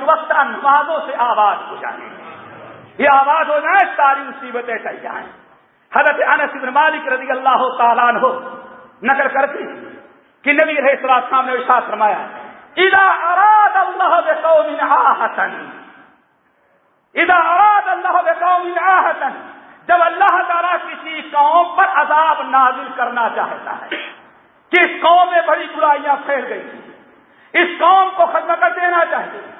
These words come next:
"اذا اراد اللہ بقوم آہتا"، جب اللہ تعالیٰ کسی قوم کو ہلاک و برباد کرنا چاہتا ہے تو نظر الی اہل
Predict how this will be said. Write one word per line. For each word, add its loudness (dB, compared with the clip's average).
"اذا 2
اراد 4
اللہ 2
بقوم 2
آہتا"، 0
جب 4
اللہ 0
تعالیٰ -2
کسی -10
قوم -6
کو 2
ہلاک 4
و 4
برباد 0
کرنا 0
چاہتا -2
ہے -12
تو -6
نظر 2
الی 0
اہل 0